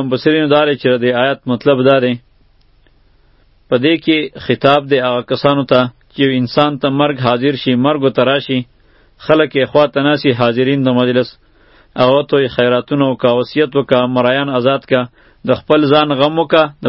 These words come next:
بل غم پرېږده. اوس دا دی د خپل ځان غم کول پکار دي. نو هغه خپل ټول مال خیرات کړي، وارثان ټول محرومه کړي د مال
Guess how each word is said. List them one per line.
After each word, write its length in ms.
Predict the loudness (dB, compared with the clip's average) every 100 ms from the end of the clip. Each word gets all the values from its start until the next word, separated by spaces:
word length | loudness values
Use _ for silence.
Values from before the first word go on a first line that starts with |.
| 2
بل 100 | 2
غم 120 | 0 0
پرېږده. 360 | 0 0 -2 -6 -8 _ _ _ _ _ _
اوس 140 | -2 0 2
دا 100 | 2
دی 100 | 2 -2 -4 -4
د 20 | -4
خپل 180 | 0 2 2
ځان 120 | 0 0
غم 120 | -4 0
کول 200 | 2 2 -2
پکار 280 | 0 0 0
دي. 100 | -6 -16 _ -20 _ _ _ _ _ _ _ _
نو 100 | -2 0
هغه 200 | 0 2 0 0
خپل 200 | -2 -2 0
ټول 180 | 0 0 -2
مال 140 | -4 -2
خیرات 340 | 0 0 -2 -2
کړي، 120 | -2 -2 -6 _ _ _
وارثان 540 | 0 2 2 0 0 0 0
ټول 140 | 0 0 -2
محرومه 340 | -2 0 -2
کړي 140 | 0 0
د 40 | 0
مال 140 | 0